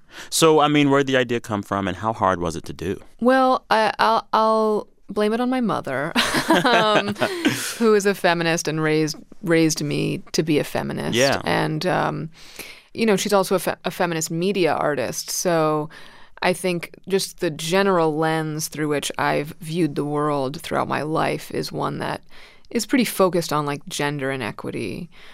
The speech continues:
Speaker 2: And being an actress in front of the camera and then also being a writer and producer behind the camera in my career so far, I was pretty aware of how underrepresented women were on film and T V crews.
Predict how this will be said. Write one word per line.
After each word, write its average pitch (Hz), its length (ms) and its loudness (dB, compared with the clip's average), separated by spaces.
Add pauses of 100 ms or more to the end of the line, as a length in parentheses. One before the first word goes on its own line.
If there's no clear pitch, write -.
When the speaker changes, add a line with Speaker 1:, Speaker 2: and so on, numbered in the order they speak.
(120)
Speaker 2:
And 151 720 0 (260)
being 175 240 4
an 160 60 2
actress 160 800 0 (560)
in 170 100 -2
front 240 160 2
of 233 40 2
the 226 80 4
camera 202 380 4
and 160 120 2
then 156 80 0
also 151 220 0
being 147 200 -4
a 139 60 -6
writer 147 300 -2
and 143 120 -6
producer 139 600 -4
behind 196 440 -2
the 190 40 -2
camera 165 600 -2 (320)
in 160 120 0
my 156 160 2
career 156 360 -2
so 160 160 -4
far, 147 300 0
I 135 60 0
was 156 240 -6 (120)
pretty 156 200 0
aware 135 440 -2
of 127 160 -6
how 143 580 -2 (500)
underrepresented 160 760 0
women 139 340 -4
were 143 360 -4
on 151 460 -2 (120)
film 160 260 0
and 151 100 -2
T 156 120 -2
V 143 160 -2
crews. - 560 -4